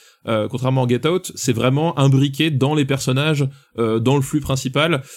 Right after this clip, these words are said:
et surtout c'est un humour que je trouve, euh, beaucoup plus cynique finalement, euh, dans Us que dans, que dans Get Out. T'as vraiment des, euh, des touches d'humour, euh, très très cyniques, euh, euh, dans le film qui, euh, voilà, qui sont,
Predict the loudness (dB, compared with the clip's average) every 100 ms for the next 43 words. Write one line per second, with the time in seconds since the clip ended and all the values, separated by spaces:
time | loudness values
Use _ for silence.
0 | -6 0 0 0 -2 -2 0 2 0 0
1 | -2 -4 -4 -2 -2 -2 -4 -6 -4 -2
2 | -2 -4 -4 -2 -2 -4 -12 -6 -4 -2
3 | -2 -4 -10 -8 -4 0 0 0 -2 -2
4 | -4 -4 -6 -6 -4 -2 -2 0 -2 -2
5 | -2 0 0 0 -4 -12 -20 -8 -2 0
6 | 0 -2 -2 -2 -2 0 0 0 0 0
7 | -2 -2 -4 -4 -6 -6 -6 -6 -4 -2
8 | -2 -2 -2 -4 -4 -4 -4 -6 -8 -12
9 | -20 _ -4 -2 -2 -2 -2 -4 -2 -4
10 | -2 -4 -4 -4 -4 -2 -2 -2 -4 -6
11 | -6 -6 -8